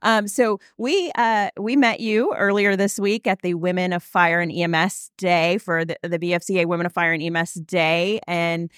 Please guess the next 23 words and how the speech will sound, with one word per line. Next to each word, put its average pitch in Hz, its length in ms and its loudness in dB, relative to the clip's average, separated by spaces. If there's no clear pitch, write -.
you 202 100 -6
guys 214 220 0
had 214 160 2
an 185 80 -6
awesome 202 340 2
class. 202 340 4
And 190 80 -4
Kyle 240 280 0
and 214 100 -2
I 196 80 0
were 196 80 -2
talking 202 400 -2
about 170 400 2
it, - 240 -6
probably 262 340 4
the, 214 100 0
one 208 200 0
of 196 100 -4
m-, 202 140 -2
the 196 140 -4
most 185 260 -2
engaging 165 640 -2
classes. - 720 -10